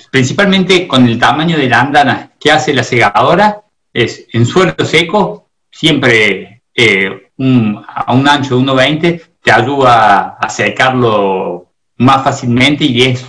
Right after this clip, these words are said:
lo, lo aconsejable. Siempre todo esto, eh, también va de la mano con lo que dice José, hay que acomodarlo a la situación de cada uno, al rastrillo que tiene cada uno, o sea, hay que encajarlo en el sistema que, que tenga cada uno, pero lo ideal es hacer una andana ancha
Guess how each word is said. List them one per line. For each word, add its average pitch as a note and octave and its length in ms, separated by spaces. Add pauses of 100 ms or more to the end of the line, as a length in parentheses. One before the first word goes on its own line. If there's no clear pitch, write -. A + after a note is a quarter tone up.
lo, F#2+ 480 (380)
lo B2 120
aconsejable. A#2 680
Siempre F3 400
todo D#3+ 200
esto, F3 500 (440)
eh, A2 420
también C3+ 300
va C#3+ 100
de C#3 60
la B2 60
mano C#3+ 220
con A#2+ 100
lo G2+ 80
que B2+ 80
dice A#2 120
José, G#2 360
hay C3+ 120
que C3+ 80
acomodarlo - 380
a - 80
la - 60
situación A2+ 440
de B2 60
cada A#2 180
uno, B2+ 300
al F#2+ 140
rastrillo B2 600
que - 80
tiene A2+ 200
cada A2+ 160
uno, B2 420
o - 40
sea, A2+ 220
hay B2+ 120
que C3+ 100
encajarlo D3 800 (160)
en A#2 100
el G#2+ 100
sistema B2+ 480
que, G2 540 (320)
que A#2+ 140
tenga C3 280
cada C3+ 160
uno, B2+ 320
pero A#2 160
lo A#2 80
ideal D#3+ 320
es - 120
hacer D#3+ 240
una C#3 120
andana D3+ 300
ancha F3 380